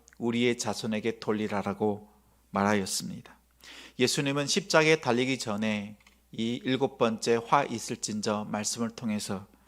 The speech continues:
자신이 어떠한 죽음을 당하시고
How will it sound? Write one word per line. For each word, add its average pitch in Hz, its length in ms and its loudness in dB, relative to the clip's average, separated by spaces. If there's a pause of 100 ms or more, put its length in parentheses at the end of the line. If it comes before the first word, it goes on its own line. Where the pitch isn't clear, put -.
(760)
자신이 147 500 2
어떠한 135 480 4
죽음을 127 400 0
당하시고 107 720 0